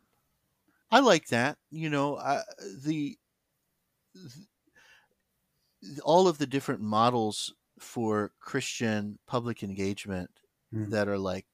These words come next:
Speaker 1: kind of, that people really like or are really darling to people or are newer to people, I think ha-, I think f-, always fail to cultivate the virtues that are needed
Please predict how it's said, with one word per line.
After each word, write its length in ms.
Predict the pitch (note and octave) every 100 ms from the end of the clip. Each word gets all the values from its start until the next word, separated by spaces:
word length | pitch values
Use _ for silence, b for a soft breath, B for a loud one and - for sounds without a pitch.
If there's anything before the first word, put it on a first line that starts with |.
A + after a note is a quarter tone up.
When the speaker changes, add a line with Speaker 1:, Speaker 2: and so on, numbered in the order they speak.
| -
Speaker 1:
kind 220 | A#2 G#2
of, 240 | F#2 - _ _ _ _ _ _
that 160 | G#2+ -
people 320 | B2 - G#2+
really 220 | G#2+ G2
like 400 | F#2+ F#2+ G2 -
or 60 | F#2+
are 60 | F2+
really 240 | G2 F#2+
darling 580 | F#2 F#2 F#2 G2 F#2+ F#2+
to 80 | F#2+
people 460 | - G2+ - F2+ F2+
or 180 | F2+ F2+
are 200 | F2 F#2
newer 880 | F#2+ F#2+ G2 F#2+ F2+ - G2 F#2 F#2
to 80 | F#2
people, 480 | G2 F#2 F#2 F#2+ - b b b b b -
I 100 | B2
think 280 | - A#2 -
ha-, 320 | A#2 G#2 G2+ -
I 80 | A2
think 280 | - G2+
f-, 180 | - - _
always 480 | A#2+ C3 C3 B2 -
fail 720 | - - A2 G#2+ G#2 G#2 - -
to 100 | -
cultivate 840 | - A2 - G#2 G2 F#2 F#2 - _ _ _ _ _ _ _
the 140 | G#2+ G2
virtues 880 | G2 A2 A#2+ - - G#2 G2+ F#2 -
that 180 | G2
are 140 | F#2 F#2+
needed 800 | F#2+ G2+ A2 G2+ F2 F#2 G2